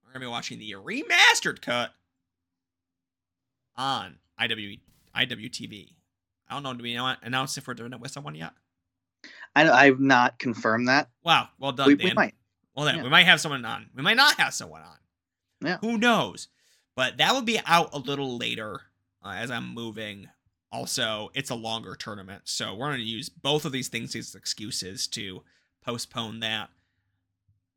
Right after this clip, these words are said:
Speaker 1: We might do something in between. Who knows? Not a tournament. Maybe it's thirty minutes of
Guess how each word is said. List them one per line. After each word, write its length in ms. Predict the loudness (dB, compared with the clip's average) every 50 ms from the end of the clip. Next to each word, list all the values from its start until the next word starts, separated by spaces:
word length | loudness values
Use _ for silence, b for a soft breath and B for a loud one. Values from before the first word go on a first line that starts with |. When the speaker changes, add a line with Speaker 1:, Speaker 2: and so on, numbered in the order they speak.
| _ _ _ _ _ _ _ _ _ _ _ _ -8
Speaker 1:
We 80 | -6
might 320 | -4 -2 0 -2 -2 -2 -6
do 140 | -8 -6
something 760 | -6 -4 -4 -4 -6 -6 -8 -8 -6 -6 -6 -8 -10 -16 -20 _ _
in 140 | -12 -10 -8
between. 680 | -8 -8 -8 -10 -10 -10 -10 -10 -10 -10 -12 -14 -18 -20 _ _ _ _
Who 160 | -14 -12 -12
knows? 560 | -12 -12 -12 -12 -12 -14 -14 -16 -18 -20 -20 _ _
Not 260 | -8 -4 -2 -2 -2
a 60 | -2
tournament. 600 | -4 -6 -8 -8 -10 -12 -12 -12 -12 -14 -14 -14 _
Maybe 360 | -14 -12 -10 -10 -10 -10 -12
it's 280 | -10 -8 -8 -8 -10 -12 _ _ _ _ _
thirty 260 | -12 -10 -10 -10 -12
minutes 400 | -12 -14 -14 -14 -16 -14 -14 -14
of 160 | -14 -14 -18